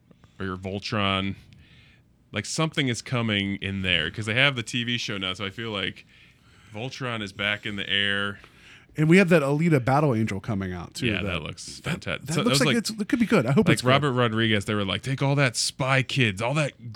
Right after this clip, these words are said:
Speaker 1: great drama you put into those Spy Kids <laughs> movies, and here's a budget."
Speaker 2: Yeah. So, yeah, maybe, like,
Speaker 1: <laughs>
Speaker 2: Robotech
Speaker 1: Spy
Speaker 2: would,
Speaker 1: Kids.
Speaker 2: depending upon what generation Robotech, 'cause I don't know all of them. I,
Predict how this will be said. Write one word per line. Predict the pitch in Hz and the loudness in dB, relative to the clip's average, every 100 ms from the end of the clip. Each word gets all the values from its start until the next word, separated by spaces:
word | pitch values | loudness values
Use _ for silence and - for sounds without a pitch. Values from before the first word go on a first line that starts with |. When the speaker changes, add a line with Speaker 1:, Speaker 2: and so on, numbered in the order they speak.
| 117 | -6
Speaker 1:
great | 143 143 113 | -4 -4 -4
drama | 127 131 127 127 104 | -2 0 0 0 0
you | 104 | -4
put | - 131 | 0 0
into | 123 113 | 0 0
those | 110 | -2
Spy | - 123 127 | -2 2 2
Kids | 135 131 - | 2 -2 -2
<laughs> | - | 6
movies, | 147 123 - - - - - | 6 8 2 -2 -10 -20 -4
and | 120 | 2
here's | 147 | 2
a | 123 | 2
budget." | 101 123 113 92 - - - | -2 -2 -2 -6 -10 -12 -6
Speaker 2:
Yeah. | 139 127 95 - - 370 - - | -2 0 -2 -8 -10 -10 -10 -14
So, | - 127 110 107 107 131 | -8 -4 0 -2 -2 2
yeah, | 147 | 4
maybe, | 147 180 135 | 6 6 2
like, | 127 131 | 0 2
Speaker 1:
<laughs> | |
Speaker 2:
Robotech | 147 214 - | 4 6 6
Speaker 1:
Spy | 156 - | 4 4
Speaker 2:
would, | 127 | 0
Speaker 1:
Kids. | - - - | -2 -14 -4
Speaker 2:
depending | 160 214 220 | 4 6 6
upon | 180 160 147 | 4 4 4
what | 135 117 - 147 | 0 -4 -10 -2
generation | 143 123 120 117 117 | 0 2 0 -2 -2
Robotech, | 110 107 107 | -4 -4 -8
'cause | - | -6
I | 123 | -6
don't | 120 | -4
know | 107 98 | -4 -4
all | 101 98 | -4 -4
of | |
them. | 95 95 98 - - - - - | -4 -4 -4 -8 -20 -20 -18 0
I, | 147 | 2